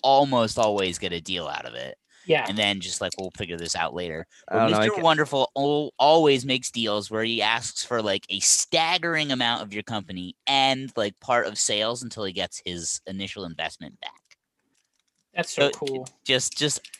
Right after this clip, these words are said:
Speaker 1: uh, like, so he'll end up with twenty percent and have risked nothing if they
Speaker 2: Yeah.
Speaker 1: actually agree, and nobody agrees to his shit. Mike, you're,
Speaker 3: Yep.
Speaker 1: you're bursting over there. What's up?
Speaker 3: Well, I had two things. One, I had a, a, a, a, a joke suggestion for what to, uh, pitch to, uh, the Sharks,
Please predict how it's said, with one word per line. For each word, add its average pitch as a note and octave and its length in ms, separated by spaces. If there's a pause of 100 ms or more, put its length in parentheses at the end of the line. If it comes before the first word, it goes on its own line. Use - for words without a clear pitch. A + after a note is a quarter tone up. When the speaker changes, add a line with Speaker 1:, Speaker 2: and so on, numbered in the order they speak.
(140)
Speaker 1:
uh, B2+ 260
like, B2 220
so D3+ 120
he'll D3 100
end E3+ 160
up F3 80
with C#3 100
twenty C3+ 240
percent A2+ 400
and G#2 100
have G#2 360
risked A2+ 460
nothing G2+ 560
if D2 140
they G2+ 160
Speaker 2:
Yeah. E3 120
Speaker 1:
actually F#2 140
agree, F#2+ 240
and G2+ 200
nobody B2 300
agrees F#2 260
to F2+ 100
his E2 120
shit. - 280 (340)
Mike, B2+ 280
you're, A2 140
Speaker 3:
Yep. G#2 80
Speaker 1:
you're A#2 100
bursting B2+ 460
over D#2+ 120
there. D#2 140
What's - 140
up? E2+ 140 (260)
Speaker 3:
Well, C3+ 200
I C3 120
had B2+ 180
two B2+ 160
things. G2+ 340
One, A2 220
I G#2+ 80
had G2+ 140
a, F#2+ 180
a, G#2 60
a, F#2 760 (220)
a, F#2+ 40 (120)
a F2+ 40 (140)
joke G#2+ 280
suggestion G#2 640
for G2 180
what G2 240
to, G#2 280
uh, F#2 140
pitch - 340
to, F#2 320
uh, F#2 200
the F#2+ 100
Sharks, A2+ 480